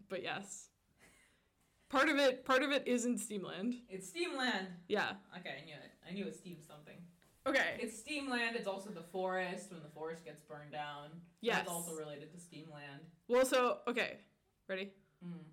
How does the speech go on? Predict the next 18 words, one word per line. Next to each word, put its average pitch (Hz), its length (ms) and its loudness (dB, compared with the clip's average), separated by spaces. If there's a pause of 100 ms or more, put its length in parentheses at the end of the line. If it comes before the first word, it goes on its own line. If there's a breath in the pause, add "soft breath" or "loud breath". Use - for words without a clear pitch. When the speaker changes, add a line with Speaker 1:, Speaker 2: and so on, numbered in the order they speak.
(120)
Speaker 1:
All 202 80 -2
right. 143 160 -4 (540)
I 214 60 -2
think 254 180 2
it's 285 140 2
in 254 100 2
the 214 80 2
magic. 190 640 -2 (1400)
Speaker 2:
Mm. 202 360 -8 (380)
Speaker 1:
In 233 160 4
that 214 280 4 (380)
Dreamland 269 460 4
doesn't 240 300 2
treat - 260 -4
magic 202 340 0
as 196 100 -2
a 190 60 -2
resource 185 840 -4